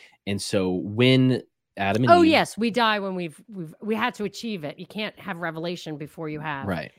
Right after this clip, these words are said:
Speaker 2: uh, yes, before you've led to it. Yeah. Hmm.
Speaker 1: Yeah.
Speaker 2: Thank
Speaker 1: And
Speaker 2: you.
Speaker 1: so, um, when Adam and Eve grabbed that, and I love the way, uh, Tim Mackey puts this,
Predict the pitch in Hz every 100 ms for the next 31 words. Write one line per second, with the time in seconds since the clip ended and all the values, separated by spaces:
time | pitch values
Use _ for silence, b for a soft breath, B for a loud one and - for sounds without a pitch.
0 | _ b - 160 139 117 - 220 170 -
1 | 170 156 - 175 151 151 139 - 123 170
2 | 117 _ _ _ - - - B B B
3 | 101 110 104 117 110 101 98 95 - 104
4 | 95 78 62 65 _ _ _ _ 110 107
5 | 92 104 101 98 107 104 98 - - -
6 | 120 151 151 107 92 90 101 104 120 131
7 | 131 117 110 101 98 95 - 95 90 82
8 | - 101 95 90 - 95 - - - 78
9 | -